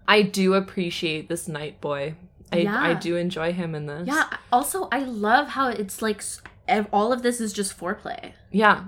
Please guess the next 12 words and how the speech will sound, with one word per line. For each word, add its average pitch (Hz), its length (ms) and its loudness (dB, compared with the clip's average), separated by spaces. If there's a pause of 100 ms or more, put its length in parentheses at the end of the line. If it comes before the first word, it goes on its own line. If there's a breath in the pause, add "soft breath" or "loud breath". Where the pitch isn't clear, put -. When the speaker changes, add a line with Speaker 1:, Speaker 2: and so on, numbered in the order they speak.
Speaker 1:
fully. 175 540 0 (220)
Speaker 2:
There's 277 260 10
not 233 300 8
enough. 220 480 6 (420)
Oftentimes, 311 640 6
it's - 120 -8
just 269 220 0
like 233 340 6 (480 loud breath)
they 247 200 8
kiss 240 680 4 (260)
and 208 160 4
then 220 380 2